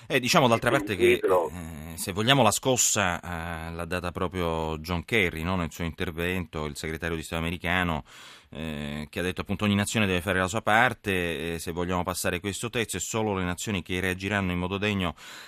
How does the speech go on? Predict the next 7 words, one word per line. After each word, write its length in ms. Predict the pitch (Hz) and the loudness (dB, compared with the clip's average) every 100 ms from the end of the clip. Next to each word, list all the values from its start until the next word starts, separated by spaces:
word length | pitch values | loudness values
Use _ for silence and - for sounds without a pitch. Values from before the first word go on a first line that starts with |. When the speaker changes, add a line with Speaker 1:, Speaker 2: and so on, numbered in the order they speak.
| - | -8
Speaker 1:
alla 200 | 92 92 | -2 0
minaccia 400 | 90 95 98 - | 0 0 0 -2
del 100 | 85 | -2
riscaldamento 640 | 85 - 90 87 90 90 87 | -2 -4 -4 -2 -2 -4 -4
globale 760 | 95 90 98 95 92 82 80 | -4 -2 2 2 2 0 -4
saranno 400 | - 85 87 87 | -6 -6 -4 -2
legittimate, 1120 | 90 95 95 - 117 90 92 98 - 80 73 | -4 -6 -10 -6 -2 0 0 -2 -4 -4 -4